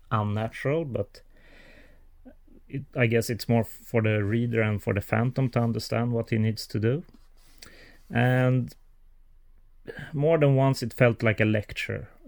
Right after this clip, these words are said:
Uh, it could have been a bit more subtle in the anti-big business statements. And lastly, we have the double issue, ten eleven,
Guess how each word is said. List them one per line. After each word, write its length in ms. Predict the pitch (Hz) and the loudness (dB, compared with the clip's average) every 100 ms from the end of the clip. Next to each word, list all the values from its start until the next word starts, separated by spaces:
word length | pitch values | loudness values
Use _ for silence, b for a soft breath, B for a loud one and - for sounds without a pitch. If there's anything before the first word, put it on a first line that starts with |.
| 135 | -8
Uh, 300 | 104 101 104 | -6 -4 -6
it 220 | 107 - | -8 -4
could 160 | 135 | 0
have 100 | 131 | 2
been 180 | 113 107 | 2 0
a 60 | 101 | -2
bit 380 | 92 117 - - | -2 -2 -2 -4
more 200 | 101 98 | -2 -4
subtle 560 | - 113 104 110 110 | -6 -4 -4 -4 -4
in 220 | 104 101 | -4 -4
the 260 | 95 95 95 | -2 -4 -4
anti-big 760 | 104 107 101 - 92 90 104 95 | -2 -2 -2 -2 -2 0 -2 -2
business 680 | 104 98 - - 101 - - | -4 -4 -6 -6 -4 -2 -4
statements. 840 | - 107 107 - 117 131 - - - - - - - - - - - - - - - - - - - - - - _ _ _ _ _ _ - - - - - - - - - - - - - - - | -2 0 0 0 -2 -2 -6 -10 -16 -20 -20 -20 -20 -20 -20 -20 -20 -20 -20 -20 -20 -20 -20 -20 -20 -20 -20 -20 _ _ _ _ _ _ -20 -20 -20 -20 -20 -20 -20 -20 -20 -20 -20 -20 -20 -20 -8
And 180 | 131 143 | -2 0
lastly, 400 | 160 151 - 127 | 2 0 0 -2
we 120 | 117 | 0
have 220 | 120 123 120 | 0 0 -2
the 280 | 123 120 - | -2 -2 -4
double 260 | 135 139 139 | 0 2 2
issue, 280 | 131 - 113 | -2 -2 -6
ten 320 | - 147 147 | 0 0 2
eleven, 480 | 143 147 135 104 | 2 0 -2 -6